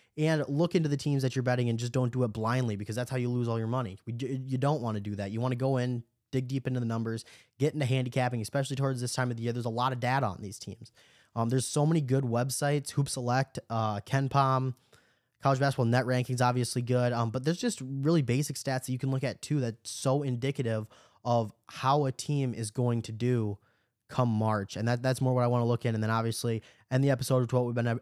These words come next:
ending every single episode with, a little bit of bubble talk. It's pointless. The committee puts out that, like, top sixteen list. "Oh, these are the top sixteen teams." Nobody cares about the one through four seeds, where they're gonna get seeded. It, it doesn't matter to anybody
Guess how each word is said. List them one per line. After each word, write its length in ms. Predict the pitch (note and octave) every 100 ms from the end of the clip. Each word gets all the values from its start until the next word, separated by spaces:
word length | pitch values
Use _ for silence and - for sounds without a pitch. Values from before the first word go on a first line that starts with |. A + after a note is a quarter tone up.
| -
ending 260 | C3 B2 A#2
every 180 | B2+ C3+
single 220 | C3 A#2+
episode 300 | A#2 - A#2+
with, 100 | A2+
a 80 | A#2+
little 160 | B2+
bit 100 | B2
of 80 | A2
bubble 220 | A2 B2+
talk. 400 | B2 B2+ B2+ - - - _
It's 120 | C3 B2
pointless. 680 | - E3 F3 D#3+ D#3+ - -
The 60 | -
committee 320 | A#2 C3+ C#3+
puts 220 | - C3+
out 220 | B2+ B2+
that, 180 | - A#2
like, 160 | A#2 G#2+
top 280 | - B2 B2
sixteen 560 | - B2+ - - B2+ B2
list. 240 | B2 -
"Oh, 220 | C3+ C#3+
these 140 | A#2 A#2+
are 40 |
the 60 | A2
top 240 | C3+ -
sixteen 440 | - C3+ - B2+
teams." 380 | A#2+ C3+ C3 B2+ - - _
Nobody 320 | B2 D3+ F#3
cares 460 | E3 C#3+ C3+ C#3+ C#3+
about 220 | B2+ B2
the 80 | -
one 260 | G#2+ A2+ A#2+
through 160 | A#2+
four 300 | A2+ - A2+
seeds, 360 | A#2+ - B2+ B2+ A#2+
where 240 | - A2 A#2+
they're 100 | A#2+
gonna 160 | A#2
get 220 | A2 A2+
seeded. 360 | - A2+ A#2 A#2
It, 180 | B2+ B2
it 140 | B2 B2+
doesn't 280 | C3 C3+
matter 300 | G#2+ G#2+ A#2
to 140 | G#2+ -
anybody 480 | G#2+ A2+ A#2+ C3